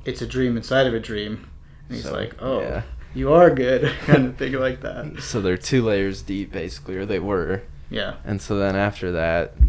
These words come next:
Speaker 2: Saito basically, like, he gives up 'cause he knows, like, none of this is real anymore. So he's just like, "Well, whatever."
Speaker 1: Yep.
Speaker 2: Like,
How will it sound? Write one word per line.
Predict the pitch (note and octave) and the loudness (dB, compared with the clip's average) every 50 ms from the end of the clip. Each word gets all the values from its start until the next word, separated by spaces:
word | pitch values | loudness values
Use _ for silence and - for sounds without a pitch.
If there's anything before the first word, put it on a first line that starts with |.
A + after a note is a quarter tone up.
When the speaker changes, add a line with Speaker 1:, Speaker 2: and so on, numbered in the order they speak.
| - - | 4 0
Speaker 2:
Saito | - - - G2 E2 D#2+ F2 E2 F2 F2+ | -4 -4 -4 -2 -2 -2 -2 -4 -4 -6
basically, | - - G#2 - E2 - - - - - G#1+ G#1+ C2 | -6 -8 -6 -6 -6 -8 -10 -16 -14 -14 -12 -10 -10
like, | C2 B1+ B1 A#1+ A#1+ - - - - - - - - - - - - - - - - - | -8 -8 -10 -10 -10 -12 -14 -16 -16 -16 -18 -16 -16 -16 -14 -16 -16 -16 -18 -18 -12 -8
he | A#2+ G2+ | -6 -6
gives | F#2 F2 D#2 D2 C#2+ C#2+ | -4 -4 -4 -6 -4 -6
up | D#2+ D#2+ E2+ D#2 D#2 | -6 -4 -4 -6 -8
'cause | - - - | -10 -14 -10
he | C#2 D2 D2+ D#2+ | -8 -8 -6 -6
knows, | E2+ D#2 E2 F2+ F#2 - | -6 -6 -6 -6 -8 -8
like, | A1 B1+ - | -10 -8 -8
none | F2+ F#2 F#2 | -6 -6 -6
of | F2+ | -4
this | F2 G#2 - - | -4 -6 -6 -6
is | F2+ E2 G2+ | -8 -6 -2
real | G#2+ G#2 G#2+ G#2 G2+ G#2+ | 0 2 2 2 2 0
anymore. | G#2+ G#2 G2+ G2+ G2 G2+ G#2 G2+ | 0 0 0 0 0 0 -2 -2
So | - - F2+ | -4 -6 -6
he's | F#2+ F#2+ F#2+ | -6 -6 -6
just | F#2+ - - - | -8 -10 -8 -8
like, | F2+ F2+ - - - - - - - - - - - - | -8 -8 -8 -10 -14 -16 -16 -16 -16 -16 -16 -16 -16 -16
"Well, | - - C#2+ G2+ - | -14 -10 -8 -8 -8
whatever." | - - F#2 G#2+ G#2+ G#2+ G2+ G2+ G2 G2+ - - - - - | -6 -4 0 2 2 2 2 2 0 0 0 -4 -12 -14 -10
Speaker 1:
Yep. | - A2 G#2+ A2 A2 - - - | -4 -2 -2 -2 -2 -4 -6 -6
Speaker 2:
Like, | F2 E2+ F2 | -4 -4 -4